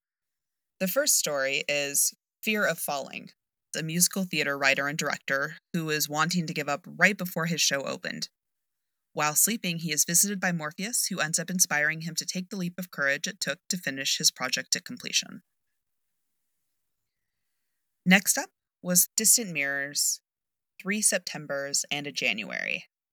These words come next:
the story of the Emperor of the United States. Here's the scene. San Francisco, eighteen fifty-nine. Dream is drawn into a contest with his siblings, Desire, Despair, and Delirium,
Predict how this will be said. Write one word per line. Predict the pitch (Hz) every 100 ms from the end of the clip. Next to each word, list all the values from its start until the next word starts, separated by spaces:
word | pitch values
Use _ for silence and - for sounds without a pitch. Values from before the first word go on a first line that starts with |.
| -
the | 175
story | - 175 170 170
of | 160
the | 151 151
Emperor | 151 151 151
of | 151 147
the |
United | 147 143 135 135 151
States. | - 143 143 - - - - - _ _ _ _ -
Here's | 160 143
the | 147
scene. | - 135 120 - _ -
San | - 165
Francisco, | 151 143 143 - 127 113 - _ _
eighteen | 180 170 - 151
fifty-nine. | - 143 147 139 131 127 123 - _ _ _ _ _
Dream | - 202 226
is | 196
drawn | 160 160 170 190
into | 190 156 165 180
a | 160
contest | - 143 147 143 127 - 139
with | -
his | -
siblings, | - 135 131 127 131 - -
Desire, | 143 135 135 139
Despair, | 139 131 - 139
and | 135 160
Delirium, | 170 160 127 120 131 156